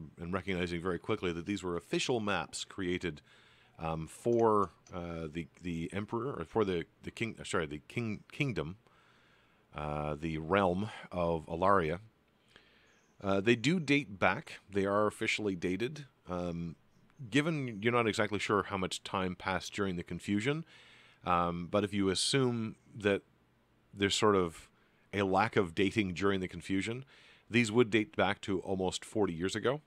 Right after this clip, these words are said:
Um, and they seem to detail a couple of routes. In particular, they, they note, uh, the, the passageways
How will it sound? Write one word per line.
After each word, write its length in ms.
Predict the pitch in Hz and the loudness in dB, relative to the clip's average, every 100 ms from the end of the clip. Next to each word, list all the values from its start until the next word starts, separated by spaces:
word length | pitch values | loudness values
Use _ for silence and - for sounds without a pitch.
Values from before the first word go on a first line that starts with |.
| _ _ _ _ _ _ _ _ _ _ - - _ _ _ _ _ _ - | _ _ _ _ _ _ _ _ _ _ -20 -20 _ _ _ _ _ _ -6
Um, 540 | 85 82 80 80 78 - _ _ _ _ _ _ _ _ - | -2 0 0 -4 -8 -14 _ _ _ _ _ _ _ _ -2
and 160 | 113 | 0
they 60 | 117 | 0
seem 240 | - 190 | 0 -2
to 80 | 190 | -2
detail 760 | 139 143 143 147 127 127 117 - | -2 -4 0 2 4 4 2 -4
a 80 | 98 | -8
couple 440 | - 151 175 151 | -8 -8 -2 0
of 100 | 120 - - | 0 -2 -12
routes. 640 | 95 107 98 80 - - - | -2 0 0 -2 -6 -8 -10
In 60 | |
particular, 640 | 90 95 120 - 123 113 110 - - - | -14 -4 -2 0 2 0 -2 -10 -20 -4
they, 260 | - 104 101 | 4 4 4
they 420 | 95 101 98 98 - | 2 2 2 0 -8
note, 480 | 104 107 113 104 - - 92 | -2 2 2 0 -10 -10 -6
uh, 300 | 92 92 90 | -4 -2 -2
the, 180 | 92 - - - 90 | -4 -6 -14 -12 -4
the 240 | 92 90 - | -2 -2 -6
passageways 960 | - 147 165 160 110 92 85 80 85 | -12 -6 -4 -4 -4 -2 0 0 -4